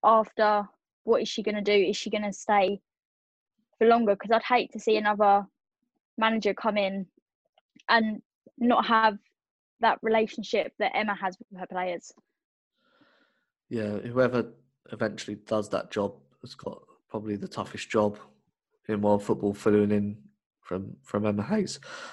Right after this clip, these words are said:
Speaker 2: Hopefully that doesn't happen for a long time.
Speaker 1: No.
Speaker 2: Hopefully we win the Champions League and she says, "Oh, I'd quite like to win another one of those," um, and she stays. Um, Patrick, thanks for your email.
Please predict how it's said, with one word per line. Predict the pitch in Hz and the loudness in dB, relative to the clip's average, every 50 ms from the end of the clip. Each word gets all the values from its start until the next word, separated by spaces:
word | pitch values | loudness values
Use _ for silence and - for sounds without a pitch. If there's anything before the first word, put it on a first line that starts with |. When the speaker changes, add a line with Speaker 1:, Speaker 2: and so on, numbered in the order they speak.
| - - | -8 0
Speaker 2:
Hopefully | - 151 139 123 - 131 127 120 | 4 4 4 4 4 4 6 6
that | 123 113 - | 6 6 4
doesn't | 120 117 120 117 113 | 2 0 0 0 -2
happen | - 120 113 - - 113 110 107 117 _ _ _ _ _ _ | -2 -2 -2 -2 -2 -4 -4 -6 -12 _ _ _ _ _ _
for | - 110 104 | 0 2 4
a | 107 | 4
long | 107 110 110 104 | 4 2 0 0
time. | - - 107 107 104 107 107 - | -2 0 2 2 2 0 -4 -8
Speaker 1:
No. | - 214 208 196 196 185 185 175 - _ _ _ - - - - _ _ - | -8 -8 -6 -6 -6 -6 -8 -10 -14 _ _ _ -20 -20 -20 -20 _ _ 2
Speaker 2:
Hopefully | 131 131 110 - - 110 107 107 104 | 2 2 2 2 2 2 2 2 2
we | 107 113 110 | 2 2 4
win | 110 110 110 | 4 2 0
the | 107 | 0
Champions | 104 - 107 104 104 101 - | -2 -2 -2 -2 -2 0 2
League | 107 104 104 104 | 2 4 4 2
and | 104 104 104 | 0 -2 -4
she | - 101 | -6 -6
says, | 107 - 101 98 107 | -4 -4 -4 -2 0
"Oh, | 107 104 101 104 104 104 - - - | 0 0 0 0 -2 -4 -8 -10 -14
I'd | - | -12
quite | - - 110 104 - | -6 -2 0 0 2
like | - 107 104 - | 2 2 2 0
to | - - | 0 2
win | 113 110 | 2 2
another | 107 107 110 107 107 | 4 4 2 2 2
one | 110 107 107 | 2 2 2
of | 107 104 | 2 2
those," | 110 107 107 107 107 107 - - - _ - - - - - - - - - _ - | 4 4 4 2 0 -2 -6 -10 -12 _ -20 -20 -20 -20 -20 -20 -20 -20 -16 _ -2
um, | 113 110 107 110 107 110 - - _ _ _ _ _ _ _ _ _ _ - | 0 0 0 0 -4 -8 -12 -16 _ _ _ _ _ _ _ _ _ _ -12
and | 101 - | -10 -8
she | - 120 | -8 -8
stays. | - - - 104 104 104 101 - - - _ _ - - - - - - - - - - _ - | -6 0 2 2 2 2 0 -2 -8 -14 _ _ -20 -20 -20 -20 -20 -20 -20 -20 -20 -12 _ 0
Um, | - 113 113 107 104 - - | 0 0 0 0 -6 -6 -2
Patrick, | - 131 - - - - - | -2 -2 0 0 -2 -2 0
thanks | - 120 110 117 - | 0 -2 0 0 2
for | 123 | 2
your | 117 - | 4 4
email. | 127 123 117 117 113 110 113 - - | 4 4 4 4 4 2 0 -2 -6